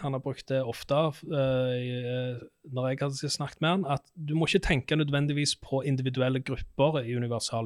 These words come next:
utforming, men heller tenke på det i sin helhet. Det du gjør for den ene,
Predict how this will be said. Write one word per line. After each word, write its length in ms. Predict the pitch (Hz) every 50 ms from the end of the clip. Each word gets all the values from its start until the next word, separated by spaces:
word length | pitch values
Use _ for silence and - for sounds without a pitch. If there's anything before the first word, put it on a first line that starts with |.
| 107
utforming, 560 | 107 - - - 113 110 110 107 101 107 110 113
men 160 | 123 123 123
heller 320 | 120 - 139 135 135 143 143
tenke 380 | 143 - 131 113 - - 135 131
på 200 | - - 131 123
det 80 | 127 127
i 60 | 127
sin 240 | - - 131 127 120
helhet. 500 | 131 139 143 135 - 120 104 - - - _ - - - - - - - - - - - - - _ - -
Det 140 | 139 147 156
du 40 |
gjør 200 | 156 151 147 151
for 140 | - - 151
den 100 | 143 147 139
ene, 520 | 135 120 117 113 117 139 156 160 147 135